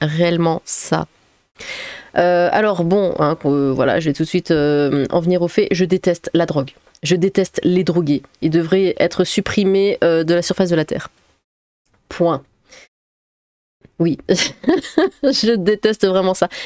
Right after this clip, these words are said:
Quelqu'un qui prend de la drogue ne m'approche pas. Quelqu'un qui prend de la drogue ne me parle pas.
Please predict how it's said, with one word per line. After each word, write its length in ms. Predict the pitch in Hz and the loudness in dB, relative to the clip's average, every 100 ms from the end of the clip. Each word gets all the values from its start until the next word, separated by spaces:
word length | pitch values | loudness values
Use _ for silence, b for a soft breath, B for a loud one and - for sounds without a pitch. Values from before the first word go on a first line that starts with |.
| B | B
Quelqu'un 280 | 226 220 330 | 0 0 0
qui 120 | 339 | 0
prend 180 | - 277 | 0 0
de 80 | |
la 120 | 233 220 | 2 2
drogue 240 | 220 269 | 0 2
ne 100 | 240 | 2
m'approche 360 | 208 - 196 - | 0 0 -2 0
pas. 180 | 156 - B B | -2 -4 B B
Quelqu'un 240 | 175 196 | -2 0
qui 140 | 190 196 | 0 -2
prend 240 | - 190 | 0 0
de 80 | 185 | 2
la 100 | 175 | 2
drogue 260 | 175 220 - | 2 0 0
ne 180 | 185 190 | 2 2
me 180 | 185 180 | 2 0
parle 480 | - 247 196 175 | 0 0 2 0
pas. 220 | 160 165 | 0 -2